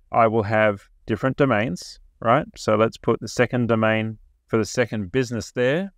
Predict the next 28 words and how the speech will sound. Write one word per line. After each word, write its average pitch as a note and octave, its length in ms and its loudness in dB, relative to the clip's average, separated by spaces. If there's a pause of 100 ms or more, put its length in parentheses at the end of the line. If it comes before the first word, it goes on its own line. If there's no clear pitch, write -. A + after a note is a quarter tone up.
(580)
and D3+ 500 0
another C3 340 2
domain B2 460 2
for - 140 -4
another G#2+ 240 0
business G2 640 -8 (600)
here. F#3 300 2 (800)
Great, - 280 -6 (320)
call C#3+ 140 0
that A2+ 180 2
domain G2+ 260 0
three. - 320 -10 (480)
And D#3 180 2
then B2 140 -2
for D3+ 220 0
each F3+ 240 -4
one, A2+ 240 0
you're A2+ 140 -2
gonna A#2 180 -2
have A#2 400 -2
users, G2 440 -2
right? A#2+ 320 0
So A2+ 120 -6
here's A#2+ 240 -4
our B2+ 80 4
buckets B2 420 -2
of C3+ 140 -6
email A#2+ 420 0